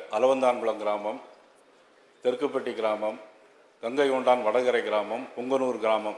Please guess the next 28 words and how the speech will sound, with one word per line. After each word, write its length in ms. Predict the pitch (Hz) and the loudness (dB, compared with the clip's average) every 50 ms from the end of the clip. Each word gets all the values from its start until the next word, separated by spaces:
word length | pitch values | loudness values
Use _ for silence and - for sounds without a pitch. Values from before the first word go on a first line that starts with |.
| - - | -10 -14
இது 140 | 113 110 113 | -6 -2 0
எல்லோருமே, 560 | 117 127 135 143 139 131 127 139 143 156 139 | 0 2 2 0 0 0 -2 -2 -2 -2 -2
எல்லா 440 | 113 117 131 139 151 151 147 143 139 131 120 - - - 113 | -2 -2 4 8 8 10 10 8 6 4 0 -2 -8 -6 0
ஊர்களுமே, 560 | 120 147 147 143 131 120 113 107 123 139 151 - - - - - | 2 2 4 4 2 0 0 0 0 -2 -2 -4 -8 -14 -16 -2
நாம் 240 | 107 117 127 131 - | 4 4 4 4 4
குறிப்பிட்ட 360 | - 143 151 143 139 135 147 | 0 0 0 0 0 0 0
இந்த 160 | 139 135 127 | 2 2 2
எல்லா 300 | 117 117 123 135 143 151 | 2 4 6 8 8 8
கிராமங்களிலும் 840 | 143 135 131 127 127 135 135 127 120 117 113 107 107 120 139 143 - - - - - _ _ _ _ _ _ _ _ _ _ _ | 8 6 6 6 6 6 4 -2 -2 -4 -4 -4 -4 -6 -8 -10 -12 -16 -20 -20 -20 _ _ _ _ _ _ _ _ _ _ _
மழை 280 | 101 110 131 147 160 | -2 0 4 4 4
வெள்ளத்தால் 460 | 156 147 143 139 135 - 139 143 143 135 | 4 4 2 2 0 4 4 4 4 4
இப்பொழுது 600 | 127 117 135 131 131 131 131 123 117 107 95 92 - - - - - - - - - | 0 -2 -2 -2 -2 -2 -2 -2 -2 -2 -4 -6 -12 -20 -20 -20 -20 -20 -20 -18 -14
அந்த 160 | 117 117 117 | -4 -4 -4
பாலம் 420 | - - 120 131 139 139 127 117 | -2 4 6 6 6 6 4 2
தரைமட்ட 480 | - 117 120 139 147 147 143 135 - 139 | 0 2 2 2 2 0 -2 0 0 -4
பாலமாக 520 | 117 120 120 123 123 123 120 123 127 127 | 0 2 2 4 4 2 2 2 2 2
இருக்கின்ற 420 | 120 117 117 117 127 120 117 117 107 | 0 -2 -6 -6 -8 -4 -4 -4 -2
காரணத்தினால் 640 | 107 107 107 107 104 101 - 104 101 107 120 135 - - - - - - _ _ _ - - - - - _ _ _ _ _ _ _ _ _ | 0 -2 -2 -2 -6 -10 -10 -6 -4 -4 -4 -4 -6 -16 -20 -20 -20 -20 _ _ _ -20 -20 -20 -20 -20 _ _ _ _ _ _ _ _ _
அந்த 200 | 110 120 127 131 | -4 -2 -2 -2
கிராமத்து 500 | 127 127 131 147 170 170 160 - 165 147 | 4 8 8 8 8 6 4 2 0 -2
மக்கள் 400 | 139 131 - 143 143 139 127 113 - - - - - - - - - | -2 -2 -2 -2 -2 -2 -2 -6 -10 -18 -20 -20 -20 -20 -20 -14 -6
ஒரு 160 | 113 131 147 | -2 0 6
வார 220 | 156 156 160 156 | 10 10 10 10
காலமாக 400 | 143 143 139 139 139 139 143 139 | 10 6 6 6 4 4 2 0
துண்டிக்கப்பட்டு 640 | 123 - 127 127 127 135 127 127 120 120 120 123 143 | 0 -4 -4 -6 -6 -4 -4 -4 -4 -4 -4 -4 -4
கிராமத்திற்கு 640 | 120 113 117 123 131 131 127 131 123 123 113 - 120 | 0 2 2 2 2 0 -4 -6 -6 -6 -6 -6 -2
செல்லாமலே 340 | 117 123 123 123 127 127 127 | 2 2 2 2 2 -2 0
இருந்தது. 440 | 123 110 107 107 101 98 85 - | 0 -2 -2 -4 -10 -12 -14 -14